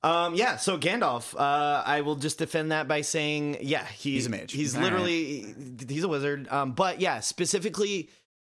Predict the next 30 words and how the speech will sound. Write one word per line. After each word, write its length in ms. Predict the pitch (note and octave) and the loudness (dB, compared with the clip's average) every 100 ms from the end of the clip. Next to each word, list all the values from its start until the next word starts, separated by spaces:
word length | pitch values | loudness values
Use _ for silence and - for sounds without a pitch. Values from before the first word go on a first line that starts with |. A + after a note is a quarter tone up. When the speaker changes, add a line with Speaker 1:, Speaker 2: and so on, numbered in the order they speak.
| - | -4
Speaker 1:
what 240 | C3 D#3+ | 2 2
he 100 | E3+ | 2
was 180 | F#3 D#3+ | -2 0
able 220 | E3 D#3+ | 0 0
to 140 | - D#3+ | -2 -2
do 260 | A#2+ C3+ C#3+ C#3+ | 0 0 0 0
with 380 | C3 C3+ - - | 0 0 -4 -12
magic, 800 | A#2+ C3 A2+ G2 F#2+ - - - _ _ | -4 -2 -2 -4 -6 -8 -14 -18 _ _
um, 320 | A#2 A#2 A2+ | -2 0 -2
is 240 | A2+ C3 G#2 | -2 -2 -2
what 420 | A2+ B2 B2 - _ _ _ _ _ _ _ _ _ | 0 0 0 -6 _ _ _ _ _ _ _ _ _
kind 240 | C#3 C3 | -2 0
of 120 | C3 A2+ | 0 0
locked 380 | A#2 B2 - | 2 2 0
me 160 | B2+ B2 | -2 0
into, 280 | C3+ B2 A#2+ | 0 -2 0
like, 220 | A2+ G#2+ | -2 0
you 80 | A#2 | 0
know 160 | B2 | 0
what? 300 | D3 C3+ - | 0 0 -2
Like, 140 | A2+ - | -4 -4
I 100 | A2 | -6
think 260 | - C3 | -6 -4
I 80 | C3 | -2
would 220 | A#2+ B2 | -2 -2
like 200 | A2+ A#2 | -2 -4
playing 300 | - C3 E3 | -4 -6 -4
this 220 | G2 G2 A2 | -4 -6 -4
because 360 | B2 C3+ B2+ | -4 -2 -4
he's, 360 | C#3+ C3 A#2+ | -2 -2 -2